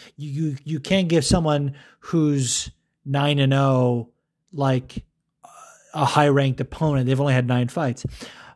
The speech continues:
Although on the, on the same token,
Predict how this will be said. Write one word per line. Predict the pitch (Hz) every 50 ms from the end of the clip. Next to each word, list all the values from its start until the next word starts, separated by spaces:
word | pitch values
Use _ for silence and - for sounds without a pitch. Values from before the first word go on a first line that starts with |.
| - - _ _ _ _ _ _ -
Although | - 165 151 185 196 196
on | 180 165
the, | 160 165
on | 160 156 151
the | 151 147 139
same | - - 175 151
token, | 135 - 156 175 185 - - 151 139 135 131 127 131